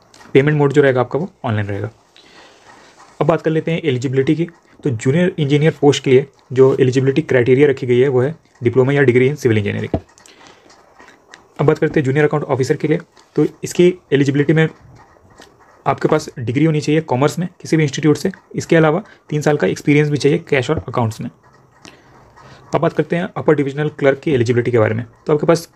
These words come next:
किसी भी university की degree होगी तो आप apply कर सकते हो इस job के लिए और desirable है कि आपके पास knowledge होनी चाहिए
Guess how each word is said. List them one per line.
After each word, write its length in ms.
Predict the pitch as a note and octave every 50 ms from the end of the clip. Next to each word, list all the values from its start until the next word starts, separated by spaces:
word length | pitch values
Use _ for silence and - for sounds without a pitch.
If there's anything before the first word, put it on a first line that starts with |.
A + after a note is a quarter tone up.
| -
किसी 160 | - C#3+ - E3+
भी 120 | F3+ E3+
university 400 | D#3 C#3+ C#3+ C#3 C3 - - E3
की 100 | D3+ D#3
degree 220 | C3 B2+ C#3 D3
होगी 240 | C#3 C#3 B2+ C#3+ D#3+ - - _ -
तो 80 | - C3+
आप 120 | C#3+ -
apply 200 | C3+ A#2+ C3 B2+
कर 80 | A#2+ A#2+
सकते 280 | A2+ - A#2 - C3+
हो 80 | C3 D3
इस 80 | B2+ A2
job 200 | A#2 B2+ A#2+ -
के 80 | -
लिए 140 | C#3 D#3 F#3 - - - - - - -
और 140 | - C3+ B2
desirable 480 | B2+ B2 C3 C3+ C3 C#3 C#3+ E3 D3+
है 100 | C3+ E3 - - - - - - _ - - - - - _ C6+ - _ - - - _ - - - - - - - - - - -
कि 60 | -
आपके 160 | C#3 C3 -
पास 100 | C3+ C#3
knowledge 220 | B2+ C3 B2+ C#3 C#3
होनी 140 | C#3+ C#3 C3
चाहिए 200 | C3 C3+ D#3